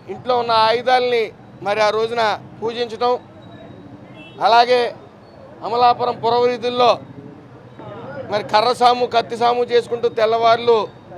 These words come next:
మరి వాళ్ళకి వచ్చిన విద్య ఏదైతే తరతరాల నుంచి పూర్వీకులు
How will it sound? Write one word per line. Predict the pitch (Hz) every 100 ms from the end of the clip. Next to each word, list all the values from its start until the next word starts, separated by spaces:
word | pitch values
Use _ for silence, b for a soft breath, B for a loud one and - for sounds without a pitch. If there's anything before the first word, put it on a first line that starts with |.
| - - - - -
మరి | 202 214
వాళ్ళకి | 214 220 220
వచ్చిన | 226 226 247
విద్య | 233 220 247 226
ఏదైతే | 233 240 233 240 240 180 - - - -
తరతరాల | 196 226 240 233 233
నుంచి | 240 233 233
పూర్వీకులు | 190 226 247 247 254 233 190